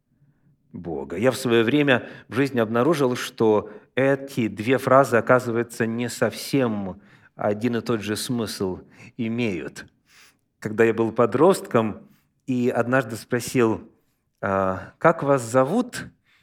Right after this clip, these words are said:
человек ответил: «А,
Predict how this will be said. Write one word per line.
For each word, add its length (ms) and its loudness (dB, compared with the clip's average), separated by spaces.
человек 600 2
ответил: 680 0
«А, 480 0